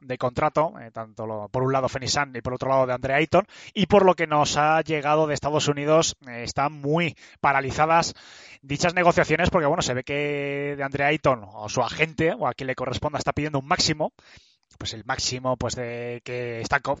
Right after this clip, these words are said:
que ya han firmado, pues, jugadores de su generación como Luka Doncic, Trae Young,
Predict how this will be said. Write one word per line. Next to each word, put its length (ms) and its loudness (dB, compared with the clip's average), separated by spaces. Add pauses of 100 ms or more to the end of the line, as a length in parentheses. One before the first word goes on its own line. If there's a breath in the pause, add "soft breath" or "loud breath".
(200)
que 160 -6
ya 280 2
han 180 -4
firmado, 420 0
pues, 220 -4
jugadores 560 0
de 60 -4
su 100 -6
generación 520 -4
como 220 -2
Luka 180 -2
Doncic, 320 0
Trae 240 -2
Young, 280 2